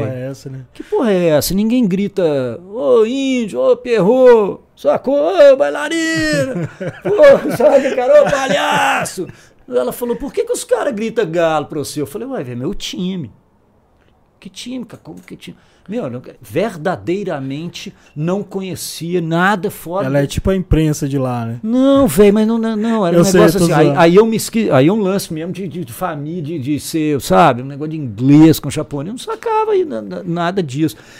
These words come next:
Speaker 2: Então, assim, claro, é, mas assim, aí, é, a gente começou a namorar, cara, dois mil e seis, né, começou, começou a morar junto em dois mil e seis. O Galo tava na, na
Speaker 1: Na merda.
Speaker 2: Série B, voltando. Cara,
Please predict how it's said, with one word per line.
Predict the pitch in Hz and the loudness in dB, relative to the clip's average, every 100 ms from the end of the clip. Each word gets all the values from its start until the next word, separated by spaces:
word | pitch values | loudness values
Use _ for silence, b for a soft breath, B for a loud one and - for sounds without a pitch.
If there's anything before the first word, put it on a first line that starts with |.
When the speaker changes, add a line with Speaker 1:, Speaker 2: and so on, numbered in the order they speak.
| B | B
Speaker 2:
Então, | 220 269 | 0 2
assim, | 202 180 | 4 2
claro, | - 147 156 131 | 2 2 2 0
é, | 104 B B | -10 B B
mas | 151 | -4
assim, | 185 - 170 135 | 0 0 0 -2
aí, | 151 156 233 208 - - _ _ _ _ _ _ _ _ _ - | -2 0 0 0 -2 -10 _ _ _ _ _ _ _ _ _ -6
é, | 123 123 113 | -2 0 0
a | |
gente | 101 147 - | 0 -4 -4
começou | 156 139 - | -6 -4 -4
a | 143 | -4
namorar, | 135 120 123 156 | -2 -2 -2 -2
cara, | 123 | -4
dois | 120 123 | -8 -6
mil | 156 | -6
e | |
seis, | 147 107 - 127 131 127 110 - - | -6 -6 -4 -4 -2 -4 -6 -10 -12
né, | - 131 131 | -12 -12 -10
começou, | 131 117 127 | -12 -14 -14
começou | 123 139 | -12 -10
a | |
morar | 135 127 135 | -6 -4 -6
junto | 139 | -6
em | |
dois | 147 131 | -4 -4
mil | 143 | -4
e | |
seis. | - - - 120 135 135 117 B B | -6 -8 -6 -4 -2 -2 -6 B B
O | |
Galo | 135 190 | -2 0
tava | 185 180 | -2 -8
na, | 175 160 _ _ - - _ | -8 -12 _ _ -20 -20 _
na | 175 143 139 143 | -12 -10 -10 -12
Speaker 1:
Na | 127 | -10
merda. | 117 117 101 | -8 -8 -10
Speaker 2:
Série | - 131 | -10 -10
B, | 117 104 - _ b b b b b | -10 -12 -16 _ b b b b b
voltando. | 113 131 - 113 95 87 b b b b | -6 -6 -6 -10 -12 -18 b b b b
Cara, | 233 247 131 - | -2 0 -2 -6